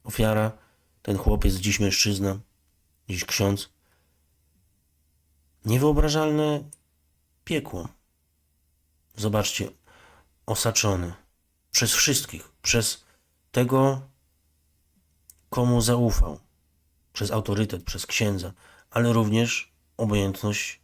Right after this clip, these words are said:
rodziców, obojętność matki w tym przypadku, czy może nie obojętność, ale właśnie wyparcie. Wielki dramat to musiał być.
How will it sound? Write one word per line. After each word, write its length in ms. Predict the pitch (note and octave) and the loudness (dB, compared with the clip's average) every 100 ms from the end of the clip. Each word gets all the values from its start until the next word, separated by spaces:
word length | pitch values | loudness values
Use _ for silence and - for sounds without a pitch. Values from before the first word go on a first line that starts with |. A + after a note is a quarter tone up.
| _ _ - | _ _ -2
rodziców, 460 | A2 A#2+ - A2 | 0 0 -2 -2
obojętność 640 | G2+ F#2+ F#2+ G2 G#2 G2+ A2 | -2 -2 -2 0 -2 -4 0
matki 480 | C3+ D3 - F2+ - _ | 0 0 -6 -12 -14 _
w 80 | - | -8
tym 120 | F#2+ | -4
przypadku, 520 | F2+ F#2+ - E2 - - | -2 -2 -2 -6 -8 -6
czy 220 | - F#2 - - - - | -6 -6 -12 -20 -12 -4
może 160 | G2 | 0
nie 120 | A2+ | 2
obojętność, 560 | A#2 A2 A2+ A2+ A#2+ - | 2 4 2 2 0 0
ale 160 | A2+ G#2+ | 0 2
właśnie 320 | G2+ - G2+ | 2 2 0
wyparcie. 520 | G2 G2 F#2 - - - _ _ _ - - - _ _ _ _ _ _ _ _ _ | 2 2 0 -6 -10 -12 _ _ _ -10 -10 -14 _ _ _ _ _ _ _ _ _
Wielki 300 | G2+ A#2 C3+ | 0 0 0
dramat 360 | A#2 G2+ F2+ - | 0 0 -2 -6
to 100 | F2 | -8
musiał 280 | F2 - D#2+ | -6 -6 -2
być. 280 | - - | -2 -2